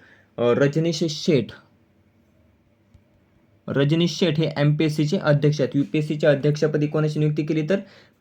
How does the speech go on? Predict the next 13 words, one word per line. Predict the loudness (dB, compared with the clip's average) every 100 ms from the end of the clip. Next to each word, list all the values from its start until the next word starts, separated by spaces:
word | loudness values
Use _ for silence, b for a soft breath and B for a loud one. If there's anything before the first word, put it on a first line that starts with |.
| -4
प्रीती | -2 0 -2
सुदन. | -2 -6 -4 -2 -4
आता | -8 _ -6 -2
सुजाता | -2 -2 0 2 4 2
सौनिक. | 2 0 0 -2
आता | -4 -4
सुजाता | -4 0 2 2
सौनिक | 0 0 0 0 2
भर-, | 2 2
भरपूर | 0 0 0 -2
प्रश्न | 0 -2 0
विचारलेले | -2 2 2 2 2
आहेत | 0